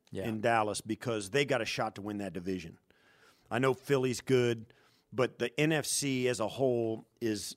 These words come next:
Speaker 2: an afterthought this year. Their, their whole conference stinks except for Philly, San Francisco, and then maybe Dallas and maybe the Giants.
Speaker 1: Yeah.
Speaker 2: Um,
Speaker 1: Seahawks might be decent this year.
Speaker 2: Seahawks could be, there you go.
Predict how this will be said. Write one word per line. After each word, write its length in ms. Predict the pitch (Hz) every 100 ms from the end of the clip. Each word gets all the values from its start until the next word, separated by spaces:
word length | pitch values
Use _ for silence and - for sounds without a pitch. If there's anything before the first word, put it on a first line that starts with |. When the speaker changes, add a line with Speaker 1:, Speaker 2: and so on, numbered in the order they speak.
| -
Speaker 2:
an 180 | 117 -
afterthought 640 | 117 117 110 104 110 101
this 240 | 104 95 -
year. 100 | 104
Their, 180 | 101 - - 98
their 160 | 113 107
whole 340 | 104 131 120 -
conference 480 | - 113 98 95 87
stinks 500 | - - 101 90 -
except 340 | 90 - 101
for 260 | - 101 90 _ _ _ _
Philly, 520 | - - 131 120 123 123 _ - _ _ _
San 260 | - - 120
Francisco, 720 | 113 104 - 123 - 113 110
and 180 | 110 113
then 240 | 123 139 120
maybe 520 | 127 180 127 110 123 _ _ _ _ _ _ _ _ _
Dallas 480 | 120 123 143 151 -
and 220 | 123 120
maybe 300 | 127 160 196
the 120 | 165
Giants. 760 | 117 107 123 143 175 82 - - - _ _
Speaker 1:
Yeah. 180 | 120 131
Speaker 2:
Um, 80 | 135 -
Speaker 1:
Seahawks 480 | - 285 208 208 -
might 200 | 151 131
be 80 | 123
decent 360 | 110 120 131 113
this 200 | 117 127
year. 80 |
Speaker 2:
Seahawks 400 | 196 190 170 165
could 100 | -
be, 220 | 139 139 151
there 180 | 143
you 80 | 143
go. 200 | 135 104